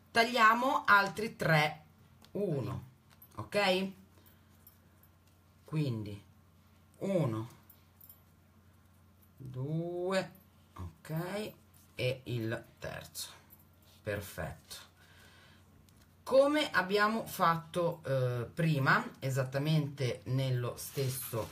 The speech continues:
identico modo,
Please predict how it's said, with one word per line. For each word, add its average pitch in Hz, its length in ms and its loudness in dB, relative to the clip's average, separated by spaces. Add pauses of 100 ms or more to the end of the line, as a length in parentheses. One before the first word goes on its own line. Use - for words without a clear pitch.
(360)
identico 127 880 -2 (140)
modo, 113 800 -2